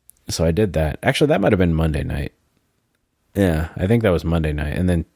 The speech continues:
yeah, Tu-, so Tuesday night, yeah, I went and just hung out with Joel. And then got home, I'm like, "Eh, whatever." So I didn't have to do anything, so I just played music all night.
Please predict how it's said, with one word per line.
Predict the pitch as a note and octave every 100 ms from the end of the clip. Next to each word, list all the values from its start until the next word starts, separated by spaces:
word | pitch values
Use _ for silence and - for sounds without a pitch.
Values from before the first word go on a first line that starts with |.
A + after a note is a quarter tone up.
| -
yeah, | E2
Tu-, | D#2 G#2 E2+
so | - F#2
Tuesday | - A#2 G2+
night, | F2+ E2 D#2
yeah, | E2 D#2+
I |
went | D#2+ -
and | D2
just | E2 -
hung | D#2+
out | D2+
with | -
Joel. | - F#2 F2+ - _ _ _ _ _ _ _ _ _ -
And | F#2 F#2
then | F2 E2+ C#2+ - _ _ _ _ _ -
got | F#2+ G#2
home, | F#2+ F#2+ F#2+ F#2+ G#2+ G#2+ - _ -
I'm | D2+
like, | D#2+
"Eh, | F2+ F2 D#2+ D#2+ E2 - - - _ _ _ _ _
whatever." | - E2+ E2
So | E2 D#2+
I |
didn't | G2
have | G2
to | F2
do | E2+
anything, | G#2+ F#2+ F#2
so | F#2
I | F#2
just | -
played | G#2 E2
music | E2+ F#2+ E2
all | D#2+
night. | D#2 D#2+ F2+